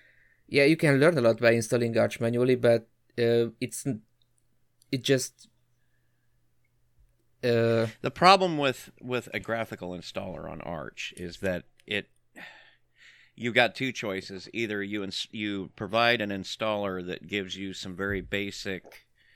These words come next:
Speaker 2: uh, functionality. Uh, uh, it, it gives you options to do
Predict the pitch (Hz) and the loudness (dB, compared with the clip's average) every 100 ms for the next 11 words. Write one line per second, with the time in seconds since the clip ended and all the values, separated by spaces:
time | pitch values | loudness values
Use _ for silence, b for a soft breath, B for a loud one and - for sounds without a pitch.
0 | b b b _ - 95 92 87 - 104 | b b b _ -10 -8 -8 -8 -8 -8
1 | - 95 95 92 - 104 - 104 - 90 | -8 -10 -8 -6 -4 -4 -4 -6 -6 -12
2 | _ _ - 104 113 123 117 - 107 113 | _ _ -12 -4 -2 -2 -4 -2 2 2
3 | - 107 95 92 - - 95 92 90 78 | 0 -6 -6 -8 -8 -6 -6 -4 -8 -10
4 | 101 107 98 95 | -6 -4 -4 -8